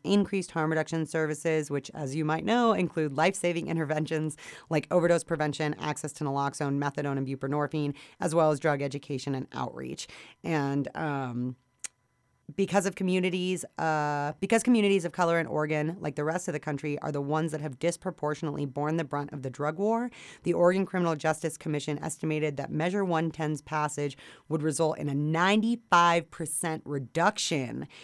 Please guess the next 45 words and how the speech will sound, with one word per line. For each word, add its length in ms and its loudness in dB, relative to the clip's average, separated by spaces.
in 160 4
racial 460 4
disparities 800 -2
in 160 -4
drug 200 -2
arrests. 300 -4
So 80 2
that's 240 6
still 160 4
yet 220 4
to 100 -4
be 140 -4
seen, 340 0
but 140 -6
that's 200 2
exciting 580 -2
too. 280 0
And 120 4
I 80 8
just 200 0
wanted 200 2
to 80 -2
say 240 2
I'm 180 2
pulling 380 4
all 180 4
of 80 0
this 240 0
from 480 2
the 140 -2
article 640 2
that 180 2
was 340 -2
posted 420 4
on 180 2
November 480 0
third, 640 0
um, 240 4
twenty 240 2
twenty-one 580 2
by 300 8
the 100 4
Drug 260 0
Policy 440 0
Alliance. 440 0